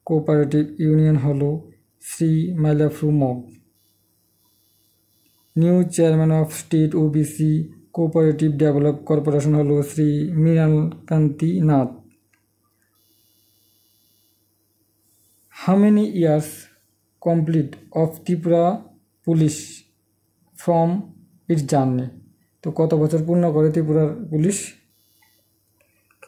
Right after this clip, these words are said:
পূর্ণ করে? দেড়শো বছর,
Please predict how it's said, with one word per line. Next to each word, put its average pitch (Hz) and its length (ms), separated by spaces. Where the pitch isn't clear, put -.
পূর্ণ 175 240
করে? 143 240
দেড়শো 156 380
বছর, 165 360